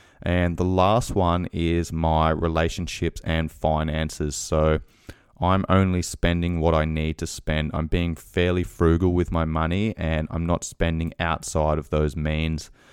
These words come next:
Um, I'm also making sure, like I said before, I'm talking to my mates, I'm talking to my family, um, a couple of times a week. I'm blocking out some time to,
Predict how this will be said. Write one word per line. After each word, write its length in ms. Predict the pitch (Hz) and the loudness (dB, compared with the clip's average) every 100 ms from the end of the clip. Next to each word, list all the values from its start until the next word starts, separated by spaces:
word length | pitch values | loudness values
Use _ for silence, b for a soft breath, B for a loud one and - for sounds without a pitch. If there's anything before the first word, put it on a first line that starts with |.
| b b - | b b -4
Um, 360 | 80 78 80 - | -2 0 -2 -2
I'm 160 | 87 | -2
also 600 | 101 104 110 104 92 90 - | 2 2 2 4 4 4 2
making 360 | 82 85 90 85 | 0 -2 -2 -4
sure, 280 | - 85 | 2 2
like 200 | 82 87 | 4 2
I 40 | 80 | 0
said 160 | - | -4
before, 300 | 80 - 80 | -4 0 0
I'm 100 | 78 | 0
talking 360 | 78 95 87 87 | 0 0 0 -2
to 80 | - | -2
my 100 | 85 | 0
mates, 400 | 80 80 82 - | 0 0 -2 -4
I'm 140 | 80 | -6
talking 320 | - 90 92 | 0 0 0
to 100 | 85 | -2
my 120 | 85 80 | -2 -2
family, 680 | - 85 82 80 82 85 - | -2 0 0 0 0 -2 -2
um, 300 | 76 80 - | -2 -2 -4
a 60 | |
couple 280 | - 92 90 | -4 -2 0
of 120 | 82 | 0
times 280 | - 85 82 | 0 0 0
a 40 | |
week. 340 | 80 82 80 80 | 0 0 0 -2
I'm 120 | 78 | -2
blocking 420 | - 82 85 82 | 2 2 0 -2
out 180 | 80 69 | -2 -2
some 140 | 82 | -6
time 400 | 78 - 78 80 80 | -6 -2 -2 -2 -4
to, 320 | - 78 | 0 0